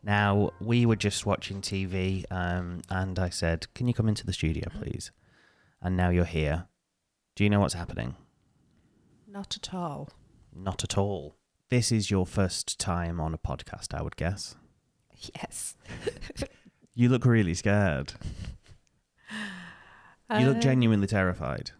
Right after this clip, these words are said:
Speaker 2: I am.
Speaker 1: Why are
Speaker 2: I
Speaker 1: you
Speaker 2: don't,
Speaker 1: terrified?
Speaker 2: I don't know what to expect.
Speaker 1: All I've said is, "Do you wanna pop into the studio? I've just got a little bit of a chat to have with you." Currently, you're visiting Finland.
Speaker 2: Yes.
Speaker 1: I do a podcast about Finland.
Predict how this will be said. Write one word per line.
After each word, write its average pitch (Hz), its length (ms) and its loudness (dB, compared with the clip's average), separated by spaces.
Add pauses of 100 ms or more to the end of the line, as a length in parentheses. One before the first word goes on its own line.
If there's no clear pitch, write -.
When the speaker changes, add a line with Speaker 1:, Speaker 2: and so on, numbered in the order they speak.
(160)
Speaker 2:
I 226 100 -2
am. 320 340 -6 (560)
Speaker 1:
Why 151 140 0
are - 20 6
Speaker 2:
I - 20 6
Speaker 1:
you 185 60 6
Speaker 2:
don't, 190 80 4
Speaker 1:
terrified? 208 320 4
Speaker 2:
I - 80 6
don't - 80 0
know 190 120 2
what 180 220 0
to 180 140 -2
expect. - 920 -10 (400)
Speaker 1:
All 147 220 6
I've 165 100 2
said 104 240 2
is, 95 240 2
"Do - 160 -8
you 87 80 0
wanna 90 120 0
pop 110 260 0
into 123 160 0
the 135 80 -4
studio? 92 600 0
I've 85 140 -6
just - 160 -8
got 85 260 -2
a 78 280 -2
little 104 320 -4
bit 107 120 0
of 101 120 -2
a - 20 -6
chat - 400 -6
to 82 140 -6
have 80 180 -6
with - 160 -10
you." 80 200 -6 (420)
Currently, 131 320 2
you're 123 180 6
visiting 104 400 -2
Finland. 104 480 0 (380)
Speaker 2:
Yes. - 420 -20 (580)
Speaker 1:
I 107 200 4
do 98 120 6
a 95 60 6
podcast - 480 -4
about 135 320 0
Finland. - 460 -4